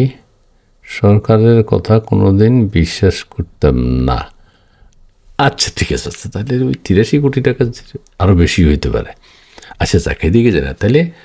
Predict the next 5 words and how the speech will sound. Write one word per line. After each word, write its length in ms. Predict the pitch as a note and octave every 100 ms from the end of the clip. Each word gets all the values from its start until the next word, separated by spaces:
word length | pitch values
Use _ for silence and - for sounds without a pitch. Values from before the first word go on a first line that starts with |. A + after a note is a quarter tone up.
| - _ _ _ _ _ _ _ _ _ _ -
ওই 380 | D3 D3+ D#3 D#3
যে, 120 | D3 B2+ - -
তাহলে 180 | A#2 A#2+
আলী 200 | A#2 A#2+
রিয়াজ 240 | B2+ B2